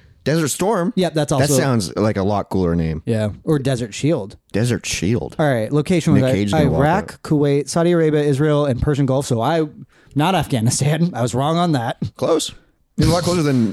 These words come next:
Speaker 1: Gulf of Mexico. <laughs>
Speaker 2: That's true.
Speaker 1: I
Speaker 2: All right.
Speaker 1: literally thought it happened just south of us. <laughs>
Speaker 2: Oh my God.
Speaker 1: Uh,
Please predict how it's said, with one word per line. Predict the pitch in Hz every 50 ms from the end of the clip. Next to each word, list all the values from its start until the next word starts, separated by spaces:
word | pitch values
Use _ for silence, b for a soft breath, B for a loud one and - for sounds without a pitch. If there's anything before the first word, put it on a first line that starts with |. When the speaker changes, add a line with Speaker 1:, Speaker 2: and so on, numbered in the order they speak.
| - 101
Speaker 1:
Gulf | 135 156 151
of | 135 117
Mexico. | 123 147 - - - 80 82 117
<laughs> | - 165
Speaker 2:
That's | 170 220 - 185 180 - 180 180
true. | 214 -
Speaker 1:
I | 147 123 120 131 131 - 139 - - 120 139 - 113 - 127 - - - - - - - - - 359 208
Speaker 2:
All | 147
right. | 143 131 123 117
Speaker 1:
literally | 117 123 202 202
thought | 131 - 143 - 165 160 151
it | 151 -
happened | 151 151 143 - 139 127
just | 123 131 131 - - -
south | - - - 117 107 120 127 - -
of | 87 -
us. | 82 90 - - - - - - - -
<laughs> | - - B B B B B B B B B B B B B B B _ - -
Speaker 2:
Oh | 151 151
my | 120 104
God. | 104 - 110 104 104 104 - 277 226 - - -
Speaker 1:
Uh, | - - 208 185 175 165 156 139 131